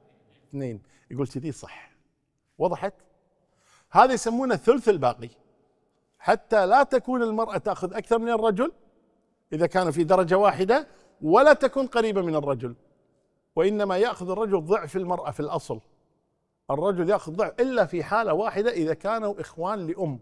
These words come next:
الإخوة لأم الذكر والأنثى يتساويان.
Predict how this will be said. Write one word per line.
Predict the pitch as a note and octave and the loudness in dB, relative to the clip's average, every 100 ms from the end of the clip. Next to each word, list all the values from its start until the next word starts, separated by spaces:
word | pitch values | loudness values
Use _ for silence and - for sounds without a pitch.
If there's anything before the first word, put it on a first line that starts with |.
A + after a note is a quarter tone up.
| _ _ _ _ _ _ _ _ _ _ _ - | _ _ _ _ _ _ _ _ _ _ _ 0
الإخوة | D#3+ E3+ C4+ - G#3 | 0 2 0 2 0
لأم | G3+ - C4 F4+ D#4 _ F#3 | 0 2 2 0 -6 _ -2
الذكر | E3+ F3 A#3 G#3 F3+ | -2 0 0 0 0
والأنثى | F3+ G#3+ B3+ A3+ | 0 -2 -2 0
يتساويان. | E3+ - - C3 A#2+ A2 A#2 | 0 -2 -4 -4 -2 -4 -8